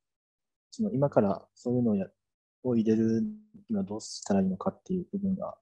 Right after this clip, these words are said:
ありまして、えっと、これに、その、一応アイテムも実装予定なんですけれども、そのアイテムだけでその逆転要素となり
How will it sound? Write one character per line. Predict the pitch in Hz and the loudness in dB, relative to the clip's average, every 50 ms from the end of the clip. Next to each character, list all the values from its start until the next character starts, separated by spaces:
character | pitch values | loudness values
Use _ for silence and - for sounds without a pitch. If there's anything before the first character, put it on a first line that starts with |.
| _ _ | _ _
あ | - 104 | -2 0
り | 101 | 0
ま | 101 98 | 0 0
し | - - | -2 0
て、 | - - 117 101 87 - - _ _ _ _ _ _ _ _ _ _ _ _ - | 4 6 6 6 6 2 -4 _ _ _ _ _ _ _ _ _ _ _ _ -4
え | |
っ | 107 101 | -4 -4
と、 | - - 110 101 | -4 -8 -14 -4
こ | - 131 | 2 4
れ | 139 139 | 6 6
に、 | 143 147 143 143 139 - - _ _ _ _ _ | 6 6 4 4 2 0 -6 _ _ _ _ _
そ | - - 220 | -4 0 2
の、 | 208 202 202 190 - - - _ _ _ _ _ _ _ _ | 4 4 2 2 -2 -6 -14 _ _ _ _ _ _ _ _
一 | - 160 | 4 6
応 | 151 - 143 | 8 8 8
ア | 165 | 8
イ | 165 | 6
テ | - - 170 | 6 6 6
ム | 170 165 | 8 8
も | 160 160 160 156 - - - _ _ _ _ _ _ _ | 8 8 8 6 6 2 -4 _ _ _ _ _ _ _
実 | - 123 117 - - | -4 -4 -4 -2 2
装 | - 131 127 | 4 6 6
予 | 127 123 | 6 6
定 | 120 - 123 113 | 4 4 4 6
な | 101 95 | 6 4
ん | 95 92 | 2 0
で | 95 | -2
す | - - | -6 -6
け | - 190 190 | -4 -2 -2
れ | 190 | -2
ど | 190 190 | 0 2
も、 | 214 226 202 - - - _ _ - - - - - _ _ _ _ _ _ | 2 2 2 2 -2 -8 _ _ -20 -20 -20 -20 -20 _ _ _ _ _ _
そ | _ - 110 | _ 0 0
の | 101 101 - 120 | 2 2 4 2
ア | 135 | 2
イ | 139 - | 2 2
テ | - 151 156 | 2 4 4
ム | 156 151 151 151 151 151 151 151 - - _ _ _ _ | 6 6 6 6 6 6 4 2 0 -2 _ _ _ _
だ | - 131 | -2 0
け | - 135 117 | 2 2 2
で | 107 98 | 2 0
そ | - 104 | 0 2
の | 104 101 101 98 - - _ _ _ _ _ _ _ _ _ - | 2 4 4 2 0 -4 _ _ _ _ _ _ _ _ _ 0
逆 | 110 104 - - | 0 0 0 0
転 | _ - 135 135 135 131 | _ 0 2 2 4 4
要 | 131 131 131 131 | 4 4 4 2
素 | 127 - - 110 | 2 -2 -6 -6
と | - - 101 98 | -4 -4 -2 0
な | 98 98 101 | 0 0 0
り | 107 107 107 107 107 104 | 2 4 4 4 4 2